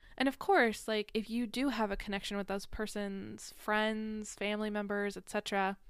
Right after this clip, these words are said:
rally them. Like, that is the time to bring in social support when someone is at such a low point that they are thinking about that. All that being said, I do not <laughs> believe Tom Sandoval when he says that she threatened to kill herself. It's incredibly out of character for her. She has denied it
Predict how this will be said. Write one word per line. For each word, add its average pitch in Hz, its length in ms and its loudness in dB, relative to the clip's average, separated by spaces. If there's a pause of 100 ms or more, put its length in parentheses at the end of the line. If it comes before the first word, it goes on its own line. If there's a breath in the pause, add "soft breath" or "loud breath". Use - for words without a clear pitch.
(360 soft breath)
rally 480 320 10
them. 151 280 0
Like, 208 200 -2
that 226 140 8
is 277 120 0
the 269 80 -4
time 233 320 -2
to 226 100 -2
bring 214 200 -2
in 220 120 -2
social 208 300 -4
support - 480 -6 (420 soft breath)
when 208 300 0
someone 196 440 -4
is 202 260 -8
at 196 180 0
such - 160 -4
a 196 80 -2
low 190 180 4
point - 360 -4
that - 160 -6
they - 160 -2
are 135 140 -4
thinking - 320 -8
about - 260 -4
that. - 180 -6 (1120 soft breath)
All 320 120 12
that 370 160 10
being 330 180 6
said, 226 360 8
I 262 120 8
do 277 200 6
not 269 260 2
<laughs> - 0 -
believe 226 320 -4
Tom 156 220 -8
Sandoval 123 560 -6
when 190 140 -2
he 202 100 -2
says 190 260 -4
that 185 120 -4
she 190 540 -4
threatened 196 260 0
to 196 60 -8
kill 175 180 -2
herself. 175 520 -2
It's - 200 -4
incredibly 254 400 2
out 262 100 8
of 247 80 2
character 202 340 0
for 196 160 -2
her. 190 260 0
She 208 200 0
has 208 140 0
denied 190 380 0
it 208 220 2